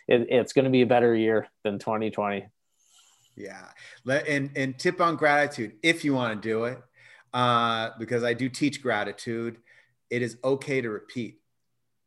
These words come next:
Speaker 2: You do not have to have something new every day.
Speaker 1: And
Speaker 2: You
Speaker 1: that's a good tip because
Speaker 2: Every
Speaker 1: I think I felt like, "Oh, I gotta come up with a hundred different things," right?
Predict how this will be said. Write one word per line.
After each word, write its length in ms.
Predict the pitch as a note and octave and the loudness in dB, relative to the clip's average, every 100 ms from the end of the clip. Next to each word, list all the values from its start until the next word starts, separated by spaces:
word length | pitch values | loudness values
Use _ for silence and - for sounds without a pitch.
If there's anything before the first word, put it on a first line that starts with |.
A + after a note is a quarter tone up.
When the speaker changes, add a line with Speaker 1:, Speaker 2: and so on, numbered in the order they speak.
| _ - | _ -16
Speaker 2:
You 220 | A2 A#2+ | -10 -8
do 140 | A2+ | -6
not 480 | A2+ B2 B2+ C#3+ - | -6 -4 -4 -4 -6
have 400 | - C3+ C3 - | -10 -4 -4 -4
to 60 | A#2+ | -6
have 180 | A#2+ - | -6 -6
something 400 | B2 A2+ A#2 A2+ | -10 -10 -10 -8
new 300 | A#2 A#2+ A#2+ | -6 -8 -8
every 280 | A#2 A2 A2 | -8 -8 -8
day. 400 | A2 G2+ D#2+ - _ _ _ _ - | -4 -6 -6 -18 _ _ _ _ -4
Speaker 1:
And 100 | A#2+ | 0
Speaker 2:
You 40 | A2 | 4
Speaker 1:
that's 260 | A#2 - | 4 4
a 60 | A#2 | 4
good 280 | B2+ A#2+ - | 6 6 4
tip 340 | B2 A2 - | 4 4 2
because 480 | G#2 F#2+ G2+ F#2+ - | -4 0 2 2 0
Speaker 2:
Every 100 | - | 2
Speaker 1:
I 200 | G#2+ A2 | 6 6
think 340 | A2 B2 A2 - | 6 2 2 2
I 260 | G2+ G#2+ | 6 6
felt 300 | G#2+ A2+ G#2+ | 6 4 4
like, 220 | F#2+ G#2 G#2 | 4 0 2
"Oh, 100 | G2+ | 4
I 140 | G2 | 4
gotta 220 | G2 G2+ | 0 -2
come 240 | F#2+ G2+ G2 | -4 -6 0
up 220 | G2 - | 0 0
with 240 | G2 F#2+ | -2 -2
a 100 | F#2+ | -4
hundred 380 | F2+ G#2+ G#2 G2 | -2 -2 -2 -2
different 400 | G2+ F2+ F#2 E2+ | -4 -4 -8 -8
things," 360 | F2+ F2 F2 - | -10 -8 -10 -6
right? 320 | F2 F2+ | -2 -2